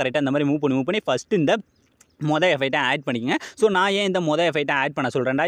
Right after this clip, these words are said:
இந்த இதுல நீங்க இந்த எஃபெக்ட்டை மட்டும் ஆட் பண்ணிட்டா, இதுக்கடுத்து இந்த ப்ரீசெட்டை விட்டு நீங்க வெளியே போக தேவையில்லை. So, அதனால தான் நான் இந்த மாதிரி ஈஸியான ஸ்டெப்பில் சொல்லிக்கிருக்கேன். So, இப்போ நம்ம இமேஜஸ் எல்லாமே கரெக்டாக வந்து எஃபெக்ட்டை ஆட் பண்ணி முடிச்சாச்சு. இதுக்கடுத்து இனி மீதி இருக்கிறது இந்த டெம்ப்ளேட்ஸ் மட்டும் தான். So, இந்த டெம்ப்ளேட் எல்லாத்துக்கும் இனி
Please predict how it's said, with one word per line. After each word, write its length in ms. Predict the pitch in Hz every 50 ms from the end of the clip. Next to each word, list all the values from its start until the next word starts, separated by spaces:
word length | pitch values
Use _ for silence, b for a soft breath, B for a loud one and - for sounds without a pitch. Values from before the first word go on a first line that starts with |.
| 175
இந்த 180 | 170 185 196 196 196
இதுல 160 | 190 202 202 180
நீங்க 120 | 156 156 160 165
இந்த 100 | 160 147 135
எஃபெக்ட்டை 240 | 131 - 165 156 151 151
மட்டும் 160 | 151 160 151 131
ஆட் 140 | 135 139 127
பண்ணிட்டா, 200 | 139 131 131 160 170 170
இதுக்கடுத்து 340 | 165 185 175 170 160 156 175 156
இந்த 120 | 156 156 170 127 -
ப்ரீசெட்டை 320 | 165 185 180 180 156 147 131
விட்டு 160 | 131 139 156 147
நீங்க 140 | 135 147 147 131
வெளியே 220 | 127 131 151 160 147 117
போக 160 | 131 123 147 131 - 135
தேவையில்லை. 320 | 127 127 123 120 143 202 - B B B B
So, 40 | - 190
அதனால 220 | 185 196 196 180 180 190
தான் 80 | 190 180
நான் 80 | 170 160
இந்த 80 | 160 165
மாதிரி 140 | 170 165 156 156
ஈஸியான 320 | 170 - - 156 147 160 156
ஸ்டெப்பில் 280 | - 139 123 147 151 -
சொல்லிக்கிருக்கேன். 500 | - 127 143 139 127 123 117 117 185 - -
So, 80 | - 214 190
இப்போ 120 | - 208 190 180
நம்ம 180 | 156 165 170 165
இமேஜஸ் 320 | 151 160 170 170 165 - 151 135
எல்லாமே 280 | 135 139 139 151 170 147 135
கரெக்டாக 240 | 123 123 - 147 143
வந்து 140 | 135 147 143 120
எஃபெக்ட்டை 280 | - 151 143 - 143 120
ஆட் 140 | 117 120 117
பண்ணி 140 | 143 156 170 170
முடிச்சாச்சு. 420 | 190 190 165 170 147 127 - 135 117 B B B B B 196
இதுக்கடுத்து 360 | 196 202 185 175 170 180 175
இனி 80 | 165 151 156
மீதி 160 | 175 196 175 165
இருக்கிறது 240 | 135 127 151 175 165 143
இந்த 160 | 135 143 170 165 123 143
டெம்ப்ளேட்ஸ் 420 | 131 131 - 160 147 127 - - 139
மட்டும் 180 | 120 113 120 156
தான். 80 | 202 - -
So, 40 | 208 196
இந்த 120 | 202 220 202 170
டெம்ப்ளேட் 340 | 175 170 151 185 180 156 147
எல்லாத்துக்கும் 320 | 147 143 139 151 165 165 151
இனி 120 | 151 165